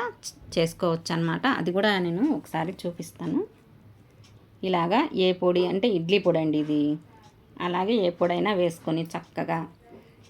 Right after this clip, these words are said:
దోశ మీద వేసే పొడి, అలాగా ఏమైనా పొడులు వేసేసుకొని కొంచెం ఉల్లిపాయలు వేసేసుకున్నా బాగుంటుంది. ఈరోజైతే ఉల్లిపాయలు కట్ చేయలేదండి, ఎందుకంటే తేజ బయటికి వెళ్ళాడు, జిమ్కి వెళ్ళాడు. నేను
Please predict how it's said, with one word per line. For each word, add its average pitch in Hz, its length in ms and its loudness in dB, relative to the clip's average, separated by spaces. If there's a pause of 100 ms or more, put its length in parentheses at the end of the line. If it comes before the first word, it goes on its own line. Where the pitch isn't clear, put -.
(2500)
దోశ 190 260 6 (120)
మీద 175 200 2
వేసే 165 220 0 (100)
పొడి, 160 280 0 (220)
అలాగా 180 280 0 (160)
ఏమైనా 180 280 0 (100)
పొడులు 170 300 2
వేసేసుకొని 165 560 -2 (100)
కొంచెం 185 300 0 (100)
ఉల్లిపాయలు 170 400 0
వేసేసుకున్నా 165 500 -2 (100)
బాగుంటుంది. 170 520 0 (480)
ఈరోజైతే 175 520 2
ఉల్లిపాయలు 214 420 2
కట్ 165 220 2
చేయలేదండి, 170 520 0 (120)
ఎందుకంటే 180 420 -2 (100)
తేజ 175 240 2 (140)
బయటికి 156 300 -4
వెళ్ళాడు, 160 340 -2 (100)
జిమ్కి 170 320 -2
వెళ్ళాడు. 160 340 -2 (680)
నేను 190 180 2